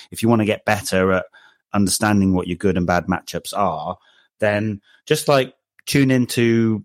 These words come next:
like, Rob, Honest Wargamer's stats show. Every week you see what all the top lists are. And if you don't know how something works, then just screen grab that list and then go on Wahapedia and figure it all out and,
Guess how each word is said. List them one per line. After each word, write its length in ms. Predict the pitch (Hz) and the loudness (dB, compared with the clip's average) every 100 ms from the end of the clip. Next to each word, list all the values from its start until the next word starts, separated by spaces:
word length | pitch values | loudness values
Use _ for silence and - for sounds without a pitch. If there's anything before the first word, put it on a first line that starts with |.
| - | -4
like, 200 | 107 101 | -4 0
Rob, 320 | 113 110 90 - | 2 2 0 -4
Honest 280 | 107 101 - | -4 -2 -2
Wargamer's 520 | 104 101 98 95 87 - - | 0 0 0 0 -2 -8 -4
stats 220 | 117 107 | -2 -2
show. 480 | - - 82 82 85 - | -4 -2 -2 -2 -6 -2
Every 220 | 127 120 | 0 2
week 320 | 101 98 98 - | 0 0 -4 -8
you 40 | |
see 180 | - 110 | -2 0
what 80 | 101 | 2
all 160 | 131 135 | 2 2
the 60 | |
top 260 | 123 117 - | 0 -2 -2
lists 300 | 90 - 82 | -6 -8 -10
are. 260 | 80 80 - _ _ _ - | -10 -10 -14 _ _ _ -6
And 160 | 98 | -2
if 160 | 98 - | -2 -4
you 60 | 104 | -2
don't 200 | 127 117 | 0 0
know 120 | 107 | 0
how 140 | 104 | 0
something 360 | 98 95 95 92 | -2 -4 -2 0
works, 340 | 90 90 - | 0 0 -6
then 180 | - 110 | -4 -2
just 300 | 120 - - | -2 -8 -10
screen 380 | - - 135 127 | -8 0 2 4
grab 220 | 117 110 | 4 2
that 180 | 104 98 | 0 0
list 340 | 104 101 - | 0 0 -2
and 100 | 95 | -6
then 120 | 98 95 | -4 0
go 140 | 104 | 2
on 140 | 101 | 2
Wahapedia 760 | 98 101 98 - 104 98 92 87 | 2 0 -2 -4 -2 0 -2 -4
and 100 | 87 | -6
figure 280 | - 101 101 | -6 -4 -4
it 80 | 92 | -4
all 200 | 90 98 | -2 0
out 260 | 90 82 - | 0 -2 -4
and, 260 | 90 87 | -4 -4